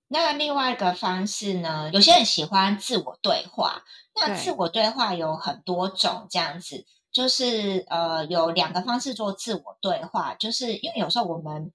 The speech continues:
Speaker 1: 一时之间情绪来，我们不知道打给谁去诉苦。
Speaker 2: 是啊，而且有的时候你也不适合打电话给别人抱怨，
Speaker 1: <laughs>
Speaker 2: 但是其实我当下没有想要造成任何伤害，我就只是想要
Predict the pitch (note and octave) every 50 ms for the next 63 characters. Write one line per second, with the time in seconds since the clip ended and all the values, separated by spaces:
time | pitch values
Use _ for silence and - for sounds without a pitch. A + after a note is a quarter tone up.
0 | _ _ _ _ - - D4 - - F#3 F#3 - G3+ G3 G3+ G#3 G3+ - G3+ -
1 | - A3+ A3 F#3 E3 D#3+ D3+ D3+ - D#3 E3 F3 F#3 A3 G#3+ A#3+ B3 A3+ A#3 A#3+
2 | - - - - F3 F3+ - D3 - - - - - - - - - G#2 - -
3 | _ _ - - - B3+ A3 G3+ - - - - - - - D4+ C#4 - F#3+ A3+
4 | A3 G#3+ G#3+ G#3+ G#3+ G#3+ G#3+ G#3+ G#3 G#3 G#3+ A3+ - - E4 - F4+ E4 E4 C#4+
5 | A#3 G#3+ - - A#3 - D4 D#4+ F4 F4 D#4 D4+ B3+ A3 A#3+ B3 G#3 G#3 - -
6 | D4+ D4+ B3+ A#3 G3 G#3+ - - F3 E3+ F3 - A#3 C4 C4 C#4 B3+ B3 - F3+
7 | E3 - F#3 F3+ E3+ E3 E3+ F#3+ - A3 G3 F3 F3 G3 G#3 F#3+ F#3+ G#3+ D#4 F4
8 | F4+ F4+ F4 D4+ - A#3+ A3 A3 A3+ G3 E3 - - G#3 G#3+ A3+ - B3 A#3 G#3
9 | G3 G3+ G3+ G#3+ - F3+ D3 E3 G3 - - - G3 - F3+ - F#3+ F#3 F3 D3
10 | A#2+ G3 - C#3 D3 E3 E3+ F#3+ - - - - A3+ A3+ - D#3 C#3+ G3+ A3+ A3+
11 | A3 - - - - - G3+ A3+ B3